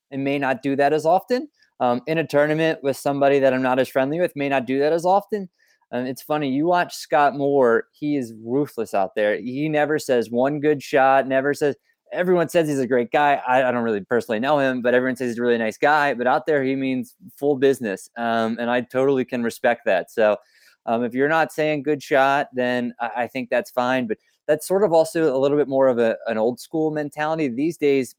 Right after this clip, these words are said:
like, people are a lot more friendly and good shot tha-, than you typically see. So I think somebody that's coming through the ranks that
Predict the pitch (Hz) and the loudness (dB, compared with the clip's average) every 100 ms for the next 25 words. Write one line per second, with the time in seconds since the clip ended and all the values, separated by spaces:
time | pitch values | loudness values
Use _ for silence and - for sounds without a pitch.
0 | - 110 101 - _ _ _ 165 143 127 | -10 -6 -6 -8 _ _ _ -10 0 2
1 | 117 110 113 120 117 - 110 110 110 113 | 4 4 2 2 -2 -2 -4 -2 -2 -2
2 | 110 101 98 98 90 - 101 107 117 123 | -2 -2 -4 -8 -12 -16 -18 -18 -6 -6
3 | 110 120 110 113 - 110 110 110 113 110 | -4 0 2 2 2 0 -2 -2 -2 -2
4 | - 120 135 - 107 - 117 127 117 131 | -4 -4 -4 -4 -6 -4 -4 -2 0 0
5 | 151 165 - 147 147 139 120 - 143 135 | -2 -6 -4 0 2 2 0 -4 -4 -4
6 | - 127 117 113 120 139 - 101 | -6 -6 -2 0 0 -2 0 0